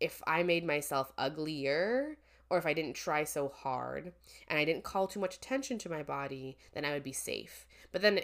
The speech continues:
it fluctuates, right? Because then I'm like, "Wait." So, like, part of me will rebel against that.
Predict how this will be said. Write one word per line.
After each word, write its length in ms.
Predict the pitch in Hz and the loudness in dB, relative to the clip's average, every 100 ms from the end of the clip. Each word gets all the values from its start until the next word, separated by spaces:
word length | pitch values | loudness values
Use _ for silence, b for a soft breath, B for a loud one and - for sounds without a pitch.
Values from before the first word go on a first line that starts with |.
| - | 2
it 160 | 185 | -2
fluctuates, 640 | - 294 - 190 139 127 - | 2 2 2 -2 0 0 0
right? 200 | 185 175 | 0 0
Because 260 | 170 175 | -4 -4
then 100 | 160 | -2
I'm 100 | 156 | 0
like, 180 | 147 139 | -2 -2
"Wait." 260 | 147 120 B B | -2 -2 B B
So, 120 | - | 0
like, 160 | 190 180 | 2 2
part 180 | - 196 | 4 4
of 100 | 185 | 4
me 100 | 180 | 4
will 120 | 170 | 4
rebel 360 | 156 143 143 147 | 4 4 4 4
against 340 | 143 - - | 2 -4 -6
that. 260 | - 76 - | -4 -2 -4